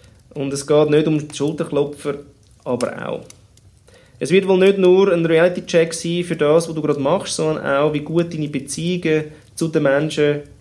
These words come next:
äh, gebaut sind oder was du investiert hast, weil dementsprechend wird auch die Kritik, äh, ausfallen. Und das eine ist natürlich, Kritik, äh, auszuhalten und einzustecken. Da bin ich nicht so der Held,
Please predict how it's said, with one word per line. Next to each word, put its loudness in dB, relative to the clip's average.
äh, 0
gebaut -2
sind -2
oder -2
was -6
du -6
investiert -4
hast, 0
weil -4
dementsprechend 0
wird 0
auch -2
die -12
Kritik, -8
äh, -8
ausfallen. -2
Und -4
das 6
eine 2
ist 0
natürlich, 2
Kritik, -8
äh, 0
auszuhalten 0
und -2
einzustecken. -2
Da -2
bin -2
ich -2
nicht -2
so -4
der 0
Held, 2